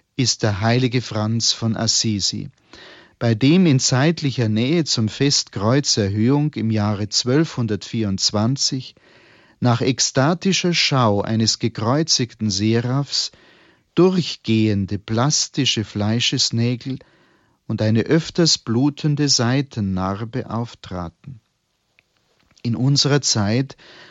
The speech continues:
haben diesbezüglich neben Gemma Galgani auch eine Therese Neumann von Connersreuth oder Pater Pio von sich reden gemacht. Die Stigmatisation ist eine sinnenhafte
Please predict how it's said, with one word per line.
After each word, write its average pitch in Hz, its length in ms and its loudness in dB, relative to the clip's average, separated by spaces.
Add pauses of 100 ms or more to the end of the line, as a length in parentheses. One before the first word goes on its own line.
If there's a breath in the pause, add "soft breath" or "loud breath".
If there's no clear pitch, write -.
(160 loud breath)
haben 117 300 0
diesbezüglich 139 1080 0
neben 98 440 -2
Gemma 101 340 -2
Galgani 107 840 0
auch 104 320 -4
eine 101 260 -2
Therese 113 580 0
Neumann 120 580 2
von 104 240 -6
Connersreuth 113 840 0 (500 loud breath)
oder 151 260 2
Pater 135 400 2
Pio 123 640 0 (300 soft breath)
von 127 260 -2
sich 135 240 -4
reden 104 400 -2
gemacht. 90 560 -8 (1200)
Die 117 60 0
Stigmatisation 165 1400 2
ist - 280 -2
eine 113 240 2
sinnenhafte 165 960 0